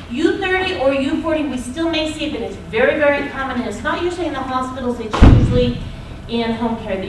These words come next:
you will see it. Somebody has it out there. Don't usually see it in the hospitals, though, because we have tried to make it so there's not fifteen different types, because people don't look like they should,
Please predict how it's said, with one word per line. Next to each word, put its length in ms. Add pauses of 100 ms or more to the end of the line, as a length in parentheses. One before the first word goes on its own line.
you 80
will 80
see 220
it. 180
Somebody 340
has 400
it 100
out 300
there. 300 (340)
Don't 160
usually 320
see 220
it 80
in 80
the 80
hospitals, 560
though, 160
because 540
we 120
have 220
tried 260
to 60
make 200
it 120
so 140
there's 220
not 320
fifteen 380
different 340
types, 260
because 420
people 200
don't 280
look 160
like 200
they 180
should, 360